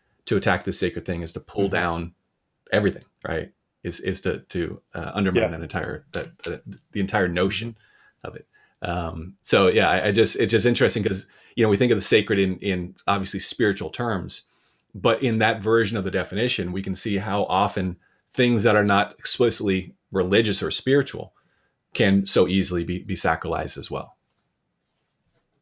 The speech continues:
Speaker 2: Yeah, that's a good point. It doesn't have to be formal religious doctrine.
Speaker 1: Yeah.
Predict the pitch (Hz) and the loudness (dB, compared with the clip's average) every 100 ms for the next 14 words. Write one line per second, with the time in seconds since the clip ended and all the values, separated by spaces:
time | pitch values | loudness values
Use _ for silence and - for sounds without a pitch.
0 | _ _ - - - _ 160 151 135 135 | _ _ -20 -20 -20 _ 2 6 6 6
1 | 190 208 156 160 - 180 123 127 185 190 | 4 4 2 0 2 0 0 2 4 4
2 | 165 139 156 156 135 127 120 - - 147 | 2 0 0 0 -4 -6 -6 -12 -8 -2
3 | 147 151 143 139 127 123 - _ _ _ | 0 2 2 2 2 -2 -8 _ _ _
4 | _ _ _ - 110 127 127 135 135 131 | _ _ _ -14 0 4 6 6 6 4
5 | - 117 110 92 - - - 87 | 4 4 4 0 -14 -14 -4 -4